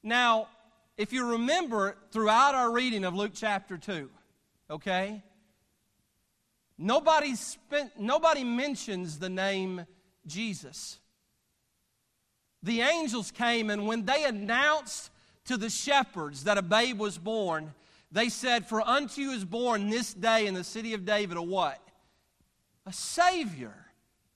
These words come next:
which is Christ the Lord." Now, as we looked a few weeks back, in Luke chapter one, when the angel Gabriel came and spoke to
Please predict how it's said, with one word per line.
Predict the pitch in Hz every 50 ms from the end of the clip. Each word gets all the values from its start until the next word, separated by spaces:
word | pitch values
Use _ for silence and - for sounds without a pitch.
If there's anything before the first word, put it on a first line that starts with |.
| _ _ _ _ _ _ _ _ _ _ _
which | - 196 185 - 202
is | 190 -
Christ | - - 202 190 185 185 170 - - -
the | 185
Lord." | 175 180 190 185 160 139 147 - _ _ _ _ _ _ _ _ _ _ _ _ _ _ _ _ _ _ _ _ _ _ -
Now, | 233 233 240 240 240 233 220 208
as | - 226 233 202
we | 220 240 233
looked | 254 311 294 - -
a | 262 214 - -
few | - 247 277 269
weeks | 247 262 269 247 185 -
back, | - 190 254 285 311 247 151 127 - - - _ _ _ - _ _ _ _ _ _ _ -
in | 208 202 220
Luke | 233 254 277 233 -
chapter | - - 277 269 262 - - - 226 208
one, | 208 190 202 247 339 381 330 254 196 202 247 285 - - _ _ _ _ _ _ _ _ _ _ _ _ _
when | - 202 226 226
the | 220 220
angel | 226 254 269 247 175 214 220
Gabriel | 196 220 220 269 339 330 254 262 220 202
came | - - 226 226 226 220 214
and | 202 196 196
spoke | - - - 233 233 233 233 233 233
to | - 226 220 220 220 208 196 165